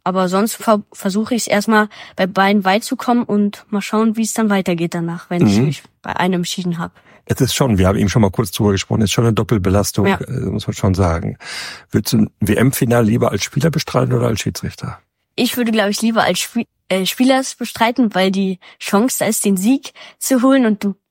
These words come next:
Speaker 1: kannst dann halt den W-M-Pokal hochheben. Als Schiedsrichter kriegst du dann halt nur eine Medaille, ist auch cool, aber
Speaker 2: Mhm.
Speaker 1: so den W-M-Pokal mal hochzuheben,
Speaker 2: Ja.
Speaker 1: wär schon auf jeden Fall mal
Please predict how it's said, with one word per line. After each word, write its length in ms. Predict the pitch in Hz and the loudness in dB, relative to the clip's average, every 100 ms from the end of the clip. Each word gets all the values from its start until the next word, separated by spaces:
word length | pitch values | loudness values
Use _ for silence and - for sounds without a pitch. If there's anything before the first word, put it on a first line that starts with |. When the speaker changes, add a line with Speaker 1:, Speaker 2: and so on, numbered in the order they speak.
| _ - | _ -4
Speaker 1:
kannst 200 | 202 208 | 0 2
dann 120 | 202 | 2
halt 160 | 190 190 | 0 2
den 180 | 196 180 | 2 2
W-M-Pokal 600 | 175 190 214 185 165 165 | 0 0 0 0 0 0
hochheben. 520 | 175 - 170 165 151 - | -2 0 0 0 -2 -4
Als 220 | 175 - | -4 0
Schiedsrichter 480 | 233 - 214 - 190 | 0 0 -2 0 -2
kriegst 320 | - 202 208 | -2 -2 0
du 20 | |
dann 220 | 190 190 - - | 0 -2 -8 -6
halt 220 | 185 202 208 | 0 0 2
nur 200 | 208 240 | 4 6
eine 120 | 226 | 4
Medaille, 600 | 196 175 175 214 269 269 | 2 0 2 2 2 -2
ist 120 | 185 | -2
auch 200 | 175 247 - 269 | -2 -2 -2 0
cool, 180 | 302 208 | 0 2
aber 200 | 190 123 | 2 4
Speaker 2:
Mhm. 100 | 113 | 4
Speaker 1:
so 60 | |
den 180 | - 202 | 2 0
W-M-Pokal 600 | 180 190 208 240 233 226 | -2 -2 -2 -4 0 0
mal 180 | 233 208 - - - | 0 -4 -6 -14 -4
hochzuheben, 480 | 214 175 175 226 214 | -2 0 2 2 2
Speaker 2:
Ja. 40 | |
Speaker 1:
wär 160 | 196 202 | 2 0
schon 160 | - 202 | 0 -2
auf 160 | 180 | -2
jeden 180 | 196 196 | -6 -8
Fall 160 | - 185 | -10 -8
mal 200 | 185 | -8